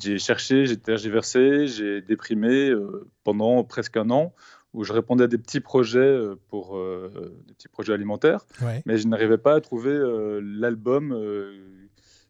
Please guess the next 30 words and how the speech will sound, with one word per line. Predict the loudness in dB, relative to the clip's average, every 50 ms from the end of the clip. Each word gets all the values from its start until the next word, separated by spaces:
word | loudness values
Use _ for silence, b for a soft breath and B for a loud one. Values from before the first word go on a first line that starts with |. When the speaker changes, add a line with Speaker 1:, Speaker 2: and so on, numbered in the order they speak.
| b
Speaker 1:
qui | _ -4
allait | -4 -2 -4 -4
succéder | -6 -10 -8 -4 -2 2 2
aux | 2 2 2
autres. | -2 -4 -6 -10 -20 -14 -10
Et | -8 -6 -6
ça | -2 2 4 4 4
a | 4
mis | 4 2 2
quand | 2 2 0
même, | 2 2 2 4
ouais, | 4 2
bien | 4 2 2 2
un | 2 0 -4
an. | -6 -10 -16 -20 _ _ b b b b b b b b b b b
Speaker 2:
Ça, | -10 -8 -6 -4 -4 -4
c'est | -4 -4 -4 -2 -2 -2
un | -2 -2 -4 -4 -6 -10 _ -6
point | -2 -2 -2 -2
commun | -2 -2 -2 0 0 -2 -2 -4 -6 -10 -12 -12
que | -12 -12 -12 _ _
tu | -16 -10 -8 -8 -8 -8 -8
dois | -8 -4 -2 -2 0
avoir | 0 0 0 -2 0
avec | -2 -2 -4 -4 -6
beaucoup | -8 -10 -10 -10 -8
d'autres | -6 -6 -6 -6 -6 -8
dessinateurs, | -8 -8 -8 -6 -6 -6 -6 -6 -4 -6 -6 -4
en | -6
fait. | -6 -8 -8 -10 -12 -14